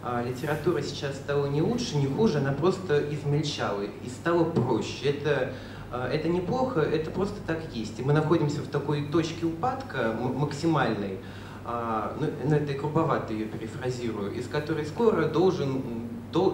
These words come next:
должна начаться волна, а, нового усложнения. Вот каким вы видите это усложнение, или это будет не усложнение, что вообще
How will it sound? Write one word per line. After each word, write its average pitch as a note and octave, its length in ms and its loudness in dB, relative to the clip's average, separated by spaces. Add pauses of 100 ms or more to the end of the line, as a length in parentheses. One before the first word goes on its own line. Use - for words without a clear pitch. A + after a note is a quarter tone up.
должна D3+ 300 2
начаться D#3+ 600 -2
волна, D#3+ 520 0 (540)
а, A2+ 420 -6 (160)
нового C#3+ 460 4
усложнения. C#3+ 840 -2 (160)
Вот - 240 -4 (280)
каким E3 340 2
вы C#3+ 100 0
видите C#3 440 -4
это C3 180 -6
усложнение, C#3 640 0
или C3+ 120 -2
это - 100 -6
будет C3 300 -8
не C3 80 -6
усложнение, C#3 580 -2
что - 200 -6
вообще C#3 280 -8